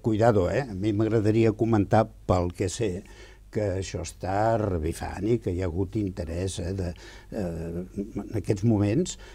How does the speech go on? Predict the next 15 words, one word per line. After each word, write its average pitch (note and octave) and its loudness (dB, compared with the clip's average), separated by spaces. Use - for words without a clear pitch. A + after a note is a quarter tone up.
hi A2 0
ha G#2 2
ajuts G2+ 2
de G#2+ 2
les F#2 -4
altures F#2 -2
celestials, F#2 -2
eh, E2+ -6
de G#2+ -6
l'administració. F#2 -6
Per G#2 -4
això - -2
hi A2+ 6
ha F#2+ 6
gent F#2+ 4